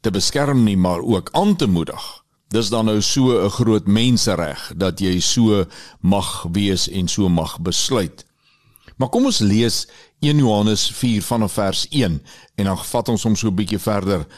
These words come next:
tot min of meer vers ses. Daar staan: "Geliefdes, glo nie elke gees nie,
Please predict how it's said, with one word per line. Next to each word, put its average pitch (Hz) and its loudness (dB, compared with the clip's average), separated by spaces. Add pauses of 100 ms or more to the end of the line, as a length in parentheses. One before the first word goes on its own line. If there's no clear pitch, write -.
(140)
tot - -2
min 95 2
of 95 -2
meer 90 -2 (140)
vers 85 -4
ses. - -4 (220)
Daar 101 -2
staan: 113 0
"Geliefdes, 127 -2 (540)
glo 170 2
nie 226 2
elke 190 0
gees 110 0
nie, 101 -2